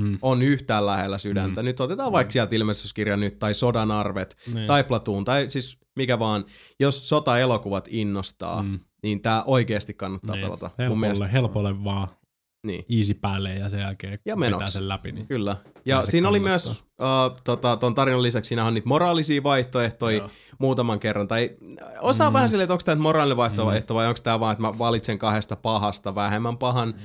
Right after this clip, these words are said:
Speaker 1: Niin.
Speaker 2: tähän malliin. Mitkä oli, no, kyllä ne niinku sopi siihen kokonaisuuteen. Ne oli ihan semmonen mielenkiintoinen mauste, mut pääsääntöisesti se tarina, ne asiat, mitkä tapahtuu vähän niinku pelaajan kontrolli ullo-, niinku ulkopuolella, oli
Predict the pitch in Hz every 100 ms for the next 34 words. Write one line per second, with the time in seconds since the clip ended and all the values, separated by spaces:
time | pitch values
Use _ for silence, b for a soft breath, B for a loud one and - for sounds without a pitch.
0 | 95 82 147 123 127 117 117 110 107 107
1 | 107 B B B B _ - 127 160 202
2 | 233 226 - B B 233 233 226 B B
3 | - 196 220 240 233 214 - 156 135 120
4 | 113 104 101 98 - 117 107 101 98 95
5 | 98 104 107 117 123 127 113 - 120 117
6 | 107 117 110 104 104 98 101 104 101 98
7 | - 101 95 - 143 135 139 120 - 117
8 | - 120 113 107 107 113 101 101 101 -
9 | 104 98 117 117 120 113 107 104 - 107
10 | 101 101 98 98 95 95 95 95 95 -
11 | _ _ 92 98 98 92 - 113 101 98
12 | 98 95 95 B B B B B _ -
13 | 113 101 95